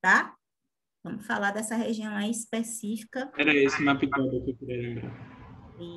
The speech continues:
Speaker 1: Isso, a gente vai falar dessa região específica aí, ok? Então, daqui a pouco a gente volta com a segunda parte da região Nordeste. Então, vamos para a nossa segunda parte da aula,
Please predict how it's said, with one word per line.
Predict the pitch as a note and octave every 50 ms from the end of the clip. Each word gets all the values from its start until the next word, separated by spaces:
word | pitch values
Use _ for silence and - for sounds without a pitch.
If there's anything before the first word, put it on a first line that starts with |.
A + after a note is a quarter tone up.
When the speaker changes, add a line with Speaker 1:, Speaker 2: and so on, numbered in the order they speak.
| E3 D#3+
Speaker 1:
Isso, | - - -
a | F3
gente | F3+ F#3+ G#3 G#3 A#3
vai | G#3 G#3 A3 B3 A#3+ - -
falar | - A3 G#3+ G#3+
dessa | G#3+ G#3+ A3+ A3+ A#3
região | A#3+ A#3 A3 A3+ A3+ G#3+ A3
específica | A#3+ A#3+ - - B3+ C4 B3 - - B3 A#3+ - - E4
aí, | D#4+ C4+ F3 D#3+ D#3 D#3 - _ _ _ _ _ _ _
ok? | F3+ G3 G#3 - C4 B3+ C#4+ E4 F4+ - - _ _ _ _ _ _ -
Então, | - - A3+ A#3+
daqui | B3 B3 B3 -
a | B3+ C4
pouco | B3+ - A#3+ B3 B3+ C4
a | C4+
gente | C#4 C#4+ - C#4
volta | A#3+ A#3 A3+ A#3 B3 A#3+
com | A#3+ B3+
a | B3
segunda | - - A3 A#3+ C#4 D4 C#4+
parte | C#4+ - G3+ G3 - - A#3+ A#3 - A#3
da | A3+
região | A#3 A#3+ A3 A#3 A3 A3 G#3+ G#3 G3+ G3+ G#3 A3 A#3 C4+ A#3+ - _ _ -
Nordeste. | G#3 A3 B3+ B3+ A3+ G#3 F#3 E3+ E3 D#3+ D#3 - _ _ _ _ _ _ _ _ _ _ C4+
Então, | C4 C4 - A3+ G#3 F#3+ F#3+ G3 G3
vamos | A3 A#3 C4 - -
para | - C4+ C4+
a | C#4+
nossa | C#4+ -
segunda | - - C4 C#4 C#4 C#4 C#4 -
parte | - A#3 A#3+ B3+ C4+ C4 - - -
da | B3+ A#3+ A3+ G#3+ G#3+
aula, | A3 A3+ A#3 A#3+ B3+ C4